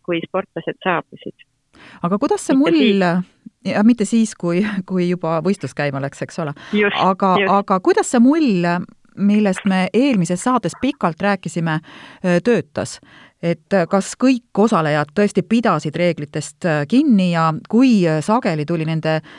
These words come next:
Speaker 2: reeglite järgimisele tähelepanu juhtida? Sest ega kui Käärikul, mm, elasid, noh, ainult võistlustest osavõtjad, siis Otepääl ühes hotellis elasid ju võistlejad ja seal oli ka teisi inimesi.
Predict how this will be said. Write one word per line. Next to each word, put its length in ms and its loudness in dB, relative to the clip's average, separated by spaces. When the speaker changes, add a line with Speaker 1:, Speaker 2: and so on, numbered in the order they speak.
Speaker 2:
reeglite 400 0
järgimisele 760 0
tähelepanu 540 -2
juhtida? 360 -8
Sest 200 -8
ega 220 0
kui 120 0
Käärikul, 680 0
mm, 220 -6
elasid, 600 -2
noh, 240 -2
ainult 360 2
võistlustest 520 -4
osavõtjad, 400 -4
siis 160 -6
Otepääl 720 -2
ühes 240 -4
hotellis 480 -4
elasid 480 -4
ju 160 -4
võistlejad 460 0
ja 80 -2
seal 160 0
oli 100 0
ka 120 -4
teisi 440 -2
inimesi. 460 -8